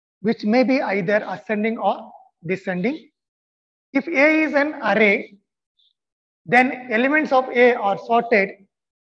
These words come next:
in such that A of zero must be less than A of one, must be less than A of two, and it may be go continuous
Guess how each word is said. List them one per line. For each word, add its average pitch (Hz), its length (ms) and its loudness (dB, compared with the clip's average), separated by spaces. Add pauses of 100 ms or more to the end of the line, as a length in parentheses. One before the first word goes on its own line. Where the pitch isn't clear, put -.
(120)
in 208 60 -6
such 262 260 4
that 202 260 4 (260)
A 240 160 4
of 254 280 2
zero 220 480 0 (340)
must 202 240 -6
be 208 80 -2
less 208 300 -2
than 240 180 0
A 214 160 -2
of 202 200 0
one, 202 280 0 (260)
must 190 160 -8
be 196 60 -6
less 202 280 -4
than 226 240 -4
A 202 100 -4
of 196 160 -2 (100)
two, 196 240 -4 (560)
and 202 260 -4 (400)
it 180 120 -12
may 214 100 -2
be 214 160 -2
go 208 240 -2
continuous 208 520 -4